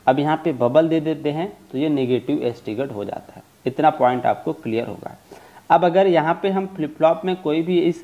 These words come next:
ऐसा triangle नहीं बनाते तो ये level triggered हो जाता है, लेकिन फ्लिप फ्लॉप basically क्या होते हैं, S triggered होते हैं। अब आते हैं question पे। दोस्तों, यहाँ पे आप देख रहे होंगे ये क्यू connected है किससे, positive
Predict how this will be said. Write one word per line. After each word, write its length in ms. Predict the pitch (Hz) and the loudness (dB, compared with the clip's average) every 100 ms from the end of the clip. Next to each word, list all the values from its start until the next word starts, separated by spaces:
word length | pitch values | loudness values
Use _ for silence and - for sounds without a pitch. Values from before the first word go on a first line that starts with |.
| - | 0
ऐसा 240 | 127 131 165 | 0 4 2
triangle 380 | 156 147 151 | 2 0 2
नहीं 160 | 143 135 | 2 0
बनाते 440 | 151 147 147 175 190 | 0 0 0 -4 -6
तो 160 | - | -2
ये 120 | 139 | 0
level 360 | 165 127 120 135 | 2 2 2 0
triggered 340 | 131 113 131 | -2 0 0
हो 120 | 110 104 | 0 -6
जाता 320 | 98 95 - | -8 -10 -6
है, 60 | |
लेकिन 240 | 117 113 131 | -4 -4 -4
फ्लिप 240 | 135 120 | -2 -2
फ्लॉप 260 | 135 139 135 | 4 4 4
basically 440 | 131 127 135 139 139 | -8 -8 -6 -6 2
क्या 120 | 151 | 4
होते 240 | 147 147 | 4 0
हैं, 180 | 175 254 - - - - | -6 -8 -12 -20 -10 0
S 220 | 131 131 | 0 0
triggered 260 | 110 127 143 | -4 -2 -4
होते 240 | 95 - | -10 -14
हैं। 100 | 92 - - - - | -16 -18 -20 -4 2
अब 120 | 190 | 4
आते 220 | 160 - | 4 0
हैं 140 | 135 175 | -12 -12
question 320 | 113 95 - | -14 -16 -20
पे। 480 | - _ _ - - _ _ _ _ _ _ | -20 _ _ -20 -20 _ _ _ _ _ _
दोस्तों, 260 | 190 202 233 | -2 4 6
यहाँ 220 | 202 220 | 6 2
पे 60 | 220 | 2
आप 120 | 208 | 2
देख 260 | 160 185 202 | 4 2 4
रहे 140 | 208 | 2
होंगे 280 | 196 196 220 - - _ - | 2 2 -2 -6 -20 _ 0
ये 200 | 151 190 | 4 4
क्यू 280 | - 214 254 | 0 0 0
connected 600 | 262 196 175 165 - 180 160 | 2 2 2 0 0 2 2
है 220 | 160 196 294 - - | 2 2 0 -14 -4
किससे, 400 | 156 147 190 220 - - _ | -4 -2 -4 -6 -8 -20 _
positive 600 | 147 139 127 139 147 190 | 4 4 2 -2 0 -2